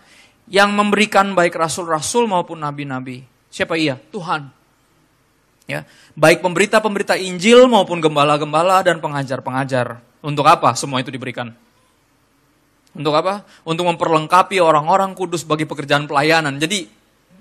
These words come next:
mestinya nggak ada lagi pertanyaan, sorry, gua akan pakai kata-kata yang keras ini, tolol, untuk bertanya, "Kita orang Kristen mesti pelayanan nggak sih?" Asli, itu pertanyaan tertolol yang pernah gua dengar.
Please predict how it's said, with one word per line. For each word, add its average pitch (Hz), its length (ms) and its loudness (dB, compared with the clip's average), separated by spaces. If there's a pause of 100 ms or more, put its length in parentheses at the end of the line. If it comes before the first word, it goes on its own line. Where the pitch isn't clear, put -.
(100)
mestinya 262 320 -4
nggak 175 160 4
ada - 40 0
lagi 208 200 4
pertanyaan, 156 440 0 (120)
sorry, 208 240 -2
gua 175 120 2
akan 180 120 -2
pakai 147 160 0
kata-kata 135 320 -6
yang 135 80 -8
keras 135 240 -2
ini, 151 80 -12
tolol, 147 560 6 (440)
untuk 160 200 -6
bertanya, 160 400 -2 (240)
"Kita 220 160 2
orang 269 160 6
Kristen 285 160 2
mesti 247 160 0
pelayanan 226 320 6
nggak 190 80 -2
sih?" 254 160 -6 (400)
Asli, 302 320 -8
itu 277 80 -10
pertanyaan 247 320 -4
tertolol 240 400 0
yang 247 80 0
pernah 240 160 -2
gua 240 160 0
dengar. 359 220 -8